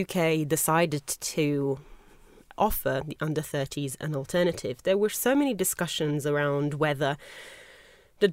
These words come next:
doubts around AstraZeneca in Europe, in places like France or Italy, were somewhat politically motivated. You know, for many, many weeks on this show, we have discussed, you know, is the fact that Macron is, is se-, is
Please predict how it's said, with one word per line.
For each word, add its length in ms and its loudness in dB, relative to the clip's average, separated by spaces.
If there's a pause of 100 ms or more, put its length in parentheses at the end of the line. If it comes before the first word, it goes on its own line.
doubts 300 2
around 340 6
AstraZeneca 840 2
in 220 4
Europe, 520 4 (600)
in 360 0
places 420 0
like 140 -4
France 540 4
or 100 4
Italy, 440 0 (200)
were 200 6 (180)
somewhat 400 4
politically 380 2 (120)
motivated. 600 0
You 120 4
know, 140 4
for 180 2
many, 260 6
many 240 4
weeks 380 2 (180)
on 100 6
this 180 4
show, 320 4
we 140 2
have 180 -2
discussed, 540 0
you 200 -4
know, 200 0 (340)
is 140 2
the 100 0
fact 240 0
that 100 0
Macron 480 4
is, 240 2 (300)
is 160 2
se-, 360 0
is 140 -2